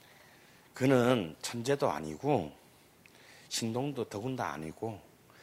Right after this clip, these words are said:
그는 궁정사회의 시민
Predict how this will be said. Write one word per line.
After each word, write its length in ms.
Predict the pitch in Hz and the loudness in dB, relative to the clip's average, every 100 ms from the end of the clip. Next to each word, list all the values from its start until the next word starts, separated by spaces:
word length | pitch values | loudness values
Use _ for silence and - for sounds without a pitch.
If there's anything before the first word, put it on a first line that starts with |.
| - - - | -20 -20 -6
그는 260 | 117 139 160 - - - - - _ - - - - - - - - - - - | 0 0 -2 -12 -20 -20 -20 -20 _ -20 -20 -20 -20 -20 -20 -20 -20 -20 -20 -14
궁정사회의 1300 | 110 117 120 135 160 175 - 95 90 87 90 127 180 - - - - - - - | -6 -4 0 0 0 -2 -2 -2 0 0 -2 -4 -8 -16 -20 -20 -20 -20 -20 -10
시민 640 | - - - 107 120 151 | 4 8 10 8 6 2